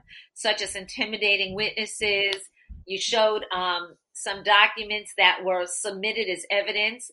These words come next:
that later were proven to be, uh, actually made up for the termination hearing that were not in existence. Uh, you, um, have conflicting testimony from parents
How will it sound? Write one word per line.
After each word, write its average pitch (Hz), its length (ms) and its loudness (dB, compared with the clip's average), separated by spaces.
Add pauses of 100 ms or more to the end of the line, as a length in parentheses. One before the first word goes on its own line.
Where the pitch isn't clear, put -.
that 180 240 4
later 208 300 0
were 190 200 -2
proven 202 360 -8
to 185 180 -18
be, 175 300 -2 (420)
uh, 165 240 6
actually 196 680 4 (280)
made 196 400 2
up 202 260 2 (300)
for 202 380 2
the 220 80 -6
termination 208 680 -2
hearing 214 360 -2
that 160 220 4
were 185 100 0
not 190 280 2 (380)
in 202 160 0
existence. 202 960 -6 (500)
Uh, 175 440 6 (160)
you, 196 500 -4
um, 180 420 2
have 202 340 2 (360)
conflicting 214 560 -8 (180)
testimony 233 920 -2 (420)
from 180 280 -2 (120)
parents 247 720 4